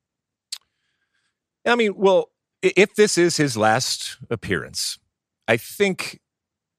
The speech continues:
I, I think in general, you can say that this was a successful stint and campaign for, uh, for Gio Reyna at Dortmund. Um, it,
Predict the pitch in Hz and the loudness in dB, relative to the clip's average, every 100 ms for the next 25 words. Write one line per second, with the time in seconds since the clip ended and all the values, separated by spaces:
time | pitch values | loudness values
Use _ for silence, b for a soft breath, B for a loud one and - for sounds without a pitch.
0 | _ - 147 - - 233 175 139 110 95 | _ -16 -8 -6 -2 0 0 -2 -4 -2
1 | 117 131 113 80 71 78 - _ _ - | 2 2 2 -2 -4 -8 -16 _ _ -4
2 | 104 - 110 98 - 131 113 104 98 92 | -4 -2 -4 -2 -2 0 2 0 -2 -6
3 | _ _ _ - 98 95 - 113 - 110 | _ _ _ -8 -4 -2 -2 -4 -4 -2
4 | 104 - 104 92 - 110 - - 131 - | -2 -2 -6 -4 -6 -6 -4 -2 -2 -4
5 | - 117 101 _ _ _ _ - - - | -2 -2 -4 _ _ _ _ -8 -4 -2
6 | - 117 67 - - _ _ _ _ _ | -2 -4 -4 -10 -10 _ _ _ _ _
7 | _ _ _ - 104 95 - 98 90 101 | _ _ _ -8 -6 -6 -6 -6 -6 -6
8 | 101 92 85 85 - - 113 98 95 92 | -6 -4 -8 -12 -18 -12 -8 -4 -2 -2
9 | 90 _ _ _ _ _ _ _ _ _ | -4 _ _ _ _ _ _ _ _ _
10 | _ _ _ 95 98 98 90 - 110 117 | _ _ _ -6 -2 -2 -2 -4 -2 0
11 | 104 98 95 85 87 95 _ _ - 101 | 2 0 0 -4 -6 -14 _ _ -6 -6
12 | 80 82 - 60 _ _ _ _ - 127 | -4 -8 -8 -18 _ _ _ _ -2 0
13 | 117 104 _ _ - | 0 -4 _ _ -12